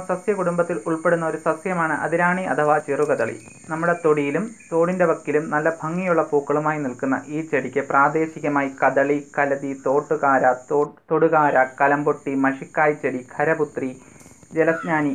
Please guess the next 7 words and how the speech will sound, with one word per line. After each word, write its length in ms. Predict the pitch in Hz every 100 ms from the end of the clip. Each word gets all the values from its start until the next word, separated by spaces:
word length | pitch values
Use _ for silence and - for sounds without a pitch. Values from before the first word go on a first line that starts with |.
| 135
എന്നിങ്ങനെ 380 | 143 139 139 135
ധാരാളം 440 | 139 143 151 151 151
പേരുകളുണ്ട്. 540 | 139 127 120 117 110 - - - - - -
അതിരാണിയുടെ 540 | 156 156 165 165 160 156
കായ് 220 | 135 135 135
കഴിച്ചാൽ 400 | 120 117 135 165 - 139
നാവ് 300 | 139 151